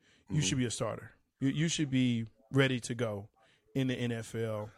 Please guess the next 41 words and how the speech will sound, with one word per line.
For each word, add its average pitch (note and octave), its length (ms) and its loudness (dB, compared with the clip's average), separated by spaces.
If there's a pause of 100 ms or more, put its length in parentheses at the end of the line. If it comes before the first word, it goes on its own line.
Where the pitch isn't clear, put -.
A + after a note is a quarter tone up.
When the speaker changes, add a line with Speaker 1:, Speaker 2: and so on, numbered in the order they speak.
(160)
Speaker 1:
in, A#2+ 300 -2
a-, A2 180 -8
as A#2 160 -2
a A2+ 60 -4
starter. G2 380 -6 (300)
Speaker 2:
I'll D3+ 160 12
say, A#2+ 300 8
I'll, A2 240 12
I'll, - 240 12
I'll, F3 340 10
I'll, A#2+ 540 8
uh, A#2 40 0 (360)
I'll, D3+ 340 12
I'll, C3 380 12
I'll, A2 420 12 (220)
I'll F#2+ 240 6
raise A#2+ 480 6
that. D2 300 10 (460)
Speaker 1:
Mm-hmm. A#2+ 260 -2 (180)
Speaker 2:
I'll G#2+ 120 10
call F#3 320 12
that, A2+ 260 10 (380)
and G#2 120 6
I'll A#2 160 10
raise A2 280 10
you A2 100 4
one G#2 220 8
more, A2 200 0
Jay. F#2 280 -4 (520)
Speaker 1:
That's - 140 -10
the - 100 2
Speaker 2:
I - 80 10
Speaker 1:
Vegas C3 60 2
Speaker 2:
believe, C3+ 400 8
Speaker 1:
one. - 60 -10 (600)
Speaker 2:
I, F2 120 4 (140)
yeah, D#2+ 220 -4 (240)
it E2+ 280 -8
is. - 380 -6
Speaker 1:
<laughs> - 40 -20 (320)
Speaker 2:
Um, G2 400 8